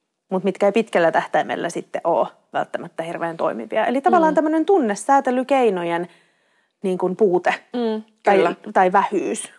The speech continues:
Speaker 2: Kyllä. Ja jos ajatellaan just sitä, että tää syöminen itsessään on vaan niin kuin yksi keino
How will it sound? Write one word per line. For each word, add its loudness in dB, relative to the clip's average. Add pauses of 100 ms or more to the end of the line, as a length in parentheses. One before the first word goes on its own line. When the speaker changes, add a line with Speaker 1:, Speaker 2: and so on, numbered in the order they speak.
(140)
Speaker 2:
Kyllä. -2 (960)
Ja 2 (180)
jos -2
ajatellaan 0
just -6
sitä, -2
että -2
tää 0
syöminen -4
itsessään -6
on -8
vaan -6
niin -14
kuin -10
yksi -6
keino 0